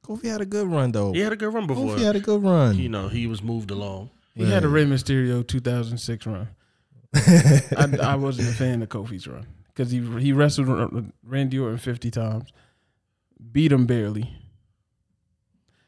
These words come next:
Speaker 3: He had a better run than Jinder Mahal. That's all. I, I'm gonna just say that. A J Styles needs to be world champion again.
Speaker 1: You wanna take that? Oh, <laughs> yo, Jinder Mahal was done for one reason
Speaker 3: India.
Speaker 1: and one reason only.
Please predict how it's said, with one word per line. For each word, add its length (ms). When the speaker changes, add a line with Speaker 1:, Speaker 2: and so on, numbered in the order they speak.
Speaker 3:
He 140
had 100
a 60
better 260
run 200
than 160
Jinder 260
Mahal. 440
That's 280
all. 180
I, 100
I'm 80
gonna 160
just 240
say 160
that. 120
A 120
J 160
Styles 380
needs 200
to 100
be 120
world 200
champion 420
again. 220
Speaker 1:
You 160
wanna 160
take 240
that? 240
Oh, 120
<laughs> 1900
yo, 240
Jinder 300
Mahal 420
was 140
done 260
for 200
one 320
reason 640
Speaker 3:
India. 420
Speaker 1:
and 260
one 200
reason 380
only. 340